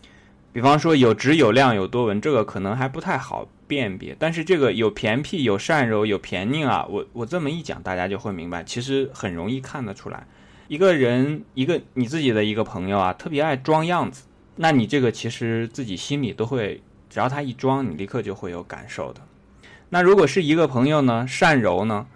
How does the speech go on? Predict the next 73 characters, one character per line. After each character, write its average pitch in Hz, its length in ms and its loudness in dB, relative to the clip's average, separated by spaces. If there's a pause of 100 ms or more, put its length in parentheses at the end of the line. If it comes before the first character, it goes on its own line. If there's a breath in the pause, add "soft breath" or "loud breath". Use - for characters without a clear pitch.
(200 soft breath)
他 117 100 -4
一 151 120 -2
会 127 160 -2
儿 101 40 -2
说 120 200 0
这 127 220 0
样 113 280 0
可 98 220 -4
以， 101 200 -4 (400)
然 113 140 0
后 135 80 6
过 165 180 4
一 160 40 8
会 123 180 2
儿 - 20 2
说， 120 240 0 (340)
当 147 180 4
你， 110 140 2
如 98 300 -4
果 117 140 -2
他 110 100 -2
发 113 200 -2
现 104 320 -6
你 87 100 -10
的 95 100 -6
这 104 160 -6
个， 92 160 -4 (460 soft breath)
呃， 69 480 -8 (500)
态 127 240 2
度 82 140 -10 (160)
和 - 180 -6
他 120 160 0
刚 120 200 0
才 117 120 -2
说 113 200 -2
的 107 80 -2
那 107 120 0
个 101 80 -4
不 - 160 -12
一 98 120 -8
样 101 180 -4
的 101 60 -12
时 113 80 -12
候， 92 60 -10
他 117 100 -6
可 110 140 -10
能 98 120 -6
很 98 160 -12
快 113 220 -4
就 107 100 -4
转 98 260 -10
变 101 200 -4
了。 104 100 -10 (320)
那 131 80 -2
你 127 80 2
会 123 160 -4
发 135 140 0
现 143 180 -4
他 139 140 -6
的 139 120 -4
说 139 200 -4
话 147 160 2
的 117 100 -2
时 - 140 -12
候 113 240 -4 (260 soft breath)
会 139 140 -4
有 120 80 0
很 110 160 -6
多 110 100 -4
的 113 100 -4
矛 95 280 -4
盾 131 200 -6
在， 104 160 -12